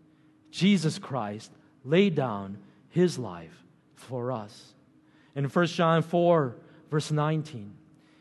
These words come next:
We love because he first loved us. You see, the only way that we can become this kind of loving person to other people in our life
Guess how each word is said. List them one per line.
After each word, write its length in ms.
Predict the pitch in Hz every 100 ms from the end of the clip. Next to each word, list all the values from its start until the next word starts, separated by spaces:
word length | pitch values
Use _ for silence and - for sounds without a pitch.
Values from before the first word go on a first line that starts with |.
| _
We 380 | 120 139 202 247
love 440 | 185 135 110 101 104 - - _ _ _ _ _
because 380 | 147 147 147 -
he 480 | - 185 165 117 95 - -
first 500 | - 165 151 101 - - - _ _ -
loved 340 | 120 135 120
us. 380 | 107 101 - - - _ _ _
You 80 | 143
see, 400 | 135 180 175 180 - - - _ _ _ _ _ _ _ -
the 120 | 170
only 280 | 226 320 311
way 360 | 185 208 208
that 160 | 165 170
we 120 | 170
can 200 | 165 170
become 580 | 160 156 170 196 190 160
this 220 | 143 -
kind 360 | - 165 170 156
of 120 | 127
loving 340 | 143 151 165
person 540 | 156 170 165 - 113 - - _ _ _
to 140 | - 160
other 220 | 160 165
people 580 | 165 165 165 123 98 - - -
in 120 | 156
our 180 | 160 151
life 440 | 143 143 113 117